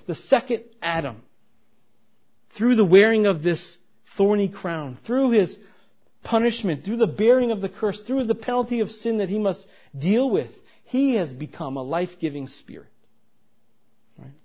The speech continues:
We need to see this. We need to understand that thorns are a reminder of death. Thorns are a reminder of the curse.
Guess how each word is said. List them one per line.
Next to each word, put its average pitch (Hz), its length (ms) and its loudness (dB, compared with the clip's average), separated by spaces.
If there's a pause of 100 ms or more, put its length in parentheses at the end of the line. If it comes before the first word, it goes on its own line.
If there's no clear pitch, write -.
(800)
We 135 100 -6
need 185 280 0
to 170 100 -4
see 196 260 -6
this. 139 180 -8
We 135 120 -4
need 196 220 0
to 190 120 -4
understand 160 500 -6
that 131 120 -10 (160)
thorns 233 640 -4 (460)
are 156 220 -2
a 160 60 0
reminder 156 680 -2
of 113 280 -12
death. 135 240 -4 (880)
Thorns 226 440 4
are 180 180 0
a 151 40 2
reminder 175 600 0
of 139 140 -2
the 127 100 -8
curse. - 680 -14